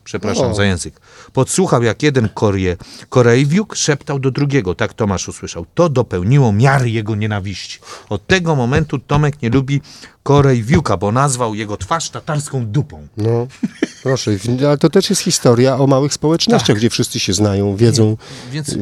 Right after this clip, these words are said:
Speaker 2: kto to
Speaker 1: nie
Speaker 2: z-,
Speaker 1: mów mi po
Speaker 2: tak.
Speaker 1: prostu, że mam twarz jak tatarska dupa, bo
Speaker 2: Jeśli
Speaker 1: będzie mi
Speaker 2: państwo będą
Speaker 1: przykro.
Speaker 2: źle myśleli albo jeszcze gorzej mówili o kimś, y, kogo państwo znają, z kim państwo bywają, to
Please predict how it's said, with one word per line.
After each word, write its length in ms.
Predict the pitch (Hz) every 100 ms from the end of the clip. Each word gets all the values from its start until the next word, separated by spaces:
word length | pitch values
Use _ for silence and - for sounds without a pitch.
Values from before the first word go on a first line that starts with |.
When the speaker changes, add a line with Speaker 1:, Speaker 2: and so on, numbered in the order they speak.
| 208
Speaker 2:
kto 200 | - 113
to 120 | 123
Speaker 1:
nie 80 | 226
Speaker 2:
z-, 20 |
Speaker 1:
mów 300 | 277 - -
mi 200 | 147 180
po 140 | 202
Speaker 2:
tak. 80 | 196
Speaker 1:
prostu, 300 | 202 123 196
że 120 | 196
mam 180 | 185 185 151
twarz 320 | - 139 151
jak 100 | 165
tatarska 500 | - - 107 - -
dupa, 360 | 233 302 277 123
bo 80 | 135
Speaker 2:
Jeśli 60 | 131
Speaker 1:
będzie 140 | 151
mi 60 | 117
Speaker 2:
państwo 340 | 165 190 175
będą 160 | 160 151
Speaker 1:
przykro. 100 | 131
Speaker 2:
źle 120 | 160
myśleli 420 | 156 - 143 135
albo 340 | 117 120 123 131
jeszcze 260 | 139 -
gorzej 200 | 123 117
mówili 400 | 120 120 156 147
o 120 | 117
kimś, 340 | - 127 131 127
y, 440 | 113 127 120 123 117
kogo 200 | 120 120
państwo 320 | 117 - 117
znają, 260 | 117 123
z 60 | 120
kim 100 | 131
państwo 260 | 123 117 123
bywają, 240 | 123
to 100 | 127